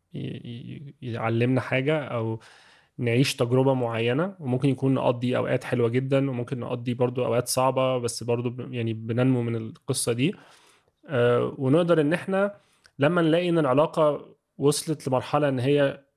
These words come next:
بتنتهي، إن إحنا ما نتمسكش بيها زيادة عن اللزوم، عشان ده ممكن برضو بيخلق، آه، صعوبات كتيرة جدا. إحنا دايما في الحياة بنبقى دايما سهل قوي إن إحنا نستقبل الحاجة الحلوة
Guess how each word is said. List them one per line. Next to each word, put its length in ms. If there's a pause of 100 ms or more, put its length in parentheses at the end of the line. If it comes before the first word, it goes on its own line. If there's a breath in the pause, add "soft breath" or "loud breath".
(140)
بتنتهي، 680 (800)
إن 100
إحنا 200
ما 140
نتمسكش 800
بيها 260
زيادة 260
عن 100
اللزوم، 260
عشان 180
ده 60
ممكن 200
برضو 180
بيخلق، 460 (200)
آه، 580 (220)
صعوبات 460
كتيرة 240
جدا. 300 (540 soft breath)
إحنا 120
دايما 260
في 80
الحياة 500 (380 loud breath)
بنبقى 320
دايما 640
سهل 340
قوي 200
إن 100
إحنا 180
نستقبل 500
الحاجة 320
الحلوة 480